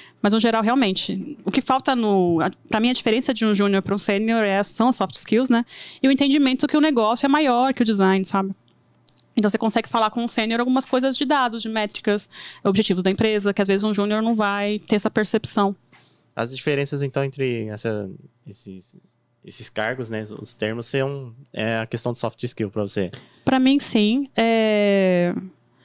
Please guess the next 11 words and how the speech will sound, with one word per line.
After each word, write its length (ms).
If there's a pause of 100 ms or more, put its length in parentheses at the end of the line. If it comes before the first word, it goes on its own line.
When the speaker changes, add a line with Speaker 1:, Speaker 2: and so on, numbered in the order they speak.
(200)
Speaker 1:
claro 160
que 80
a 20
gente 140
tem, 140
exige 260
uma 160
base 540
técnica, 640
né, 200
Speaker 2:
Sim. 160